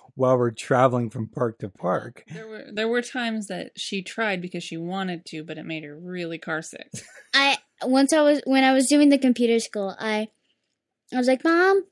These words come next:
Speaker 3: can you log me into the computer so I could do my school and then play Scratch?" And Mom said, "Sure." And then I get it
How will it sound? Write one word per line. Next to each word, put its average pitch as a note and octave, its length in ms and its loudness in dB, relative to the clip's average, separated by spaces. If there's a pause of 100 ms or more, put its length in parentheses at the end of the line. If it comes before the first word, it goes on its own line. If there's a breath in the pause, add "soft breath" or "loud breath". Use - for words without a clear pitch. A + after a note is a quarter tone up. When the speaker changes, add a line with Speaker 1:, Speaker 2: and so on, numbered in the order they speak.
Speaker 3:
can E4+ 120 -2
you F4+ 100 2
log F#4 200 0
me F#4+ 140 2
into F#4+ 180 0
the F4+ 60 -8
computer F4 400 -2
so F4 140 -2
I E4+ 80 0
could E4+ 120 -6
do E4+ 120 -4
my E4 100 -2
school D#4 280 -4
and D#4+ 160 0
then D#4 120 0
play D#4+ 160 -4
Scratch?" C#4+ 720 -10 (840 soft breath)
And A#3+ 200 -4
Mom A3+ 240 -4
said, A#3 240 -12
"Sure." B4 480 4
And C#4+ 280 2
then D4+ 280 6
I G#3+ 220 2
get A3 260 -2
it B3+ 260 2